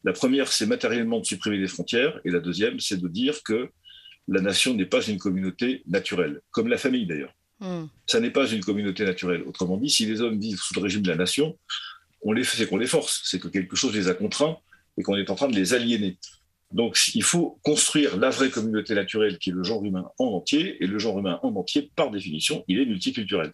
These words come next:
Speaker 1: Sauf que la clé de la différence entre moi et eux, ou si je me permets de vous associer, si je peux, en, entre nous et eux, c'est qu'effectivement, la nation est une communauté naturelle.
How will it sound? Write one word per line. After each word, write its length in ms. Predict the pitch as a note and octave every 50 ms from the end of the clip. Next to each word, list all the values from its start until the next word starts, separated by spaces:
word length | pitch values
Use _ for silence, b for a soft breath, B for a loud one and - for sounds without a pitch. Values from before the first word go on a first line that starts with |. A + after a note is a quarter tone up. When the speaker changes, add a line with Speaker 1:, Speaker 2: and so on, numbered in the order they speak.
| -
Speaker 1:
Sauf 240 | - - - A2 -
que 220 | - D3 - - - _ _ B B B B B B B B - -
la 100 | F3+ F3
clé 260 | - - G#3 B3 A#3+
de 60 | D#3+
la 60 | C3
différence 640 | - B2 - - A2+ G#2+ G#2+ G2+ F2+ - - - - -
entre 320 | G2 G#2+ F#2+ - - G2
moi 320 | F#2 F2+ G#2+ A2 A2 G#2+ -
et 100 | D2+ F2
eux, 280 | A2 E3 A3 B3+ A#3+ - _ _ -
ou 280 | F#2+ F#2 F#2 F2+ - -
si 160 | - - E2+
je 100 | D#2+ E2
me 100 | F2 E2+
permets 240 | - F2+ E2+ F#2 F#2
de 40 | E2+
vous 120 | E2+ E2+
associer, 440 | F2+ F2 - - - - G3 G#3+ - B B B B B B B B B B B _ _ _ -
si 200 | - - - -
je 120 | - C#4
peux, 340 | D3+ - A#3+ B3 A3+ F3+ -
en, 80 | - G#2+
entre 400 | - - G2+ G#2 - - - G#2+
nous 320 | A2 C#3+ D#3+ D#3 C3 - -
et 60 | G2+
eux, 280 | G2 C3+ F3+ A3 - - - _ B B B B B B B B B _ _ _ _ _ -
c'est 220 | - - F#3+ F3+
qu'effectivement, 500 | - D#3 - C#3+ C3+ - B2 D3+ C4 B3+
la 100 | A#3+ G#3+
nation 280 | C#3 B2 G#2+ - F#3+ A3+
est 100 | A3+ -
une 80 | C#3+
communauté 400 | C3 B2+ A2 G#2 G2 G2 F#2+ G#2+
naturelle. 320 | G2 F2+ F2 - D#2+ D#2+